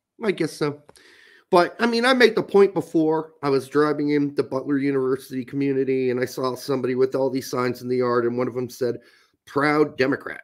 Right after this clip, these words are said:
And I thought, "What the fuck are you proud of?" And then I, if I would have seen the same sign in Noblesville that said, "Proud Republican," I would say, "What the fuck are you proud of? What are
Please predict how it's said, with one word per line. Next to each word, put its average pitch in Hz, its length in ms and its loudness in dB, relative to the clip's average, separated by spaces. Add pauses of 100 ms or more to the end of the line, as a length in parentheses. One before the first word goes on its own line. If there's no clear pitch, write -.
(120)
And 107 120 -12
I 104 60 -12
thought, 107 280 -14
"What 180 120 -14
the 330 60 -10
fuck 214 280 -8
are - 40 2
you 175 160 0
proud 98 320 -4
of?" 80 200 -8 (300)
And 113 80 0
then 202 140 6
I, 147 140 -2 (120)
if 175 160 0
I 269 80 4
would 302 160 4
have - 80 0
seen 254 220 -2
the 175 80 2
same 220 340 0
sign 190 560 0
in 156 160 2
Noblesville 180 480 2
that 135 140 -4
said, 127 200 -8
"Proud 160 360 -6
Republican," 160 500 -2
I 160 60 -8
would 160 100 -6
say, 214 160 -4
"What 349 140 -10
the - 80 -12 (180)
fuck 294 180 0
are 277 60 2
you 285 160 6
proud 98 380 -2
of? - 140 -4 (360)
What - 220 2 (100)
are 277 220 2